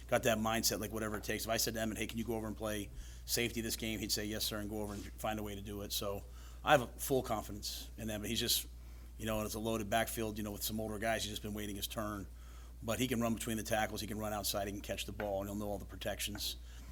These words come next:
Uh, Quinton, um, Quinton's a big, powerful, you know, he's in the, he's an eye back, <laughs> you know, he's kind of a downhill runner, so, um, he doesn't know everything, you know, 'cause he's been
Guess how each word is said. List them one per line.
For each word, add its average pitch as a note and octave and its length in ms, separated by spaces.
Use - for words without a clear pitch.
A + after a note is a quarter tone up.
Uh, A#2 180
Quinton, C3+ 600
um, G#2+ 480
Quinton's B2+ 260
a B2 40
big, A#2 280
powerful, A#2 640
you A2 80
know, A2 60
he's A2+ 180
in A2+ 120
the, G#2 180
he's A#2+ 160
an G#2 60
eye A2 140
back, G#2 340
<laughs> - 20
you G#2+ 60
know, G#2+ 120
he's A2 200
kind G#2+ 160
of G2+ 60
a - 40
downhill G#2+ 720
runner, A2+ 320
so, G#2 420
um, G#2 320
he B2+ 160
doesn't A#2 240
know A2+ 160
everything, B2 480
you A2+ 80
know, A#2 220
'cause A2 160
he's A2 200
been G#2 300